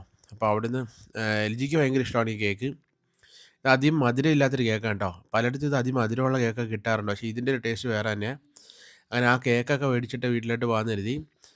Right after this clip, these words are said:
അങ്ങനെ നമ്മൾ ഇന്ന് പോകുന്നത്, നമ്മൾ സാധാരണ നമ്മുടെ എസ് വളം എന്ന് പറയുന്ന ഭാഗത്തൂടെയാണ് വരുന്നത് കേട്ടോ. നമ്മുടെ വീടിൻ്റെ തെക്ക് വശത്തൂടെയാണ് വരുന്നത്. തെക്ക് വശത്ത് അഷ്ടമുടിക്കായലും, ആ, പടിഞ്ഞാറ് വശവും അഷ്ടമുടിക്കായലാണ്.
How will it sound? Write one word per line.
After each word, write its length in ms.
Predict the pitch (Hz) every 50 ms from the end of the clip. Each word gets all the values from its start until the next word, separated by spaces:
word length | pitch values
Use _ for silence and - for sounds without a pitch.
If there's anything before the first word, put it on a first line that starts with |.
| _ _ - - - _ -
അങ്ങനെ 180 | 123 131 147 165 156
നമ്മൾ 140 | 151 165 165 156
ഇന്ന് 140 | 160 170 185 170 156
പോകുന്നത്, 380 | 147 143 160 175 170 147 147 165 - - _ _ _ - 123
നമ്മൾ 160 | 120 139 151 131 147
സാധാരണ 360 | 135 131 135 143 151 156 160 165
നമ്മുടെ 180 | 160 151 151 147 131
എസ് 140 | 110 - 151 151
വളം 140 | 147 151 156
എന്ന് 100 | 156 156
പറയുന്ന 180 | 147 147 143 139
ഭാഗത്തൂടെയാണ് 400 | 131 127 127 127 139 135 131 123 113
വരുന്നത് 180 | 110 110 110
കേട്ടോ. 160 | 101 104 98 92 - _ _ - -
നമ്മുടെ 220 | 110 113 127 135 135
വീടിൻ്റെ 240 | 131 127 135 143 147 139 135
തെക്ക് 240 | 123 - - - 170
വശത്തൂടെയാണ് 420 | 143 - - - 143 139 135 127 117
വരുന്നത്. 260 | 107 107 107 113 139 165 - - _ _ _ _ _ _ _ _ _ _ _ - - - _ - 123 -
തെക്ക് 220 | 143 135 139 - 185
വശത്ത് 240 | 170 - 165 165 156
അഷ്ടമുടിക്കായലും, 680 | 135 - - 151 151 156 147 139 147 143 139 139 160 165 - - - _ - 123
ആ, 20 | 123 120 120 113 123
പടിഞ്ഞാറ് 360 | 127 127 135 143 143 147 156 156
വശവും 260 | 143 - 151 156 156 - - 123
അഷ്ടമുടിക്കായലാണ്. 720 | 131 131 - 139 135 139 131 - 139 135 123 113 107 123